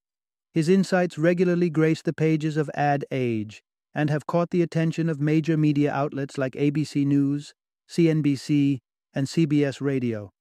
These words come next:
In Renegade Marketing, you'll be equipped with the knowledge to create not just compelling brands, but purpose-driven entities that resonate at all levels within your organization.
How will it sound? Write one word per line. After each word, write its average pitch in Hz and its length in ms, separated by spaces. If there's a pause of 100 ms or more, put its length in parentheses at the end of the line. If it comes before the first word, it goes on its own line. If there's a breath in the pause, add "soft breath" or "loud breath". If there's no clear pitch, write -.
(760)
In 165 220
Renegade 185 460
Marketing, 151 520
you'll 165 200
be 175 140
equipped 175 360
with 160 200
the 170 60
knowledge 139 440
to 139 100
create 143 480
not 170 240
just - 220
compelling 165 480
brands, 139 680 (340)
but 131 200
purpose-driven 151 760
entities 131 600
that 131 180
resonate 139 560
at 127 140 (100)
all 170 280
levels 135 480
within 139 360
your 131 160
organization. 117 880